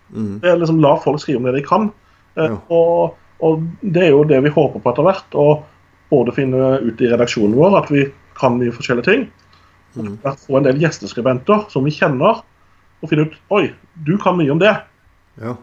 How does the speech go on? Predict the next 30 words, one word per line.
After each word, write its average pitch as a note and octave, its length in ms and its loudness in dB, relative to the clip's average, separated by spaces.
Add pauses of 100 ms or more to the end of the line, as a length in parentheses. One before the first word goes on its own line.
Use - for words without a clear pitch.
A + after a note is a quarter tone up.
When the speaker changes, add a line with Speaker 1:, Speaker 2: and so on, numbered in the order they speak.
(640)
Speaker 2:
Da E3+ 180 2
kan F3+ 200 -4
du C#3+ 140 0
skrive D3+ 260 -2
en C3 80 0
artikkel D3 260 -4
om E3 80 0
det, G#3 160 4 (300)
som D#3+ 140 -6
er E3 40 0
mye E3 160 2
Speaker 1:
Ja. A2 80 -8 (140)
Speaker 2:
mer C#3+ 40 0
enn C#3+ 60 0
det C#3 120 2
jeg B2 220 2
kan D3 140 -4
selv. E3+ 320 0 (720)
Og A2+ 260 -2
Speaker 1:
Ja. F3 80 -6
Speaker 2:
det D#3+ 60 -2
er E3+ 100 4
litt D#3 160 0
av F3 80 2
målsetningen, C#3+ 520 0
for E3 100 2
at, D#3 120 0
eh, E3 140 4 (380)
jeg, D#3 220 0
eh, D3 440 2